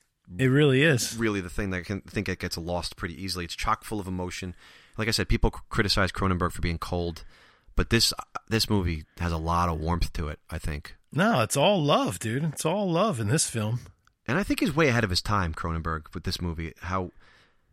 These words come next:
Speaker 2: some of these lessons and meanings about, you know, how science,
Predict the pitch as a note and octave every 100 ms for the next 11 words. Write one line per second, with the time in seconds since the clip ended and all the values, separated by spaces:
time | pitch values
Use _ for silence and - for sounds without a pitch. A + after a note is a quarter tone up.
0 | _ _ - C3+ D#3 C3 G2 G2 G2+ B2+
1 | B2 G2+ F2 G2 A2 A2+ F#2+ F#2+ - G#2
2 | F2+ F#2+ - G2+ F#2+ G2 - - -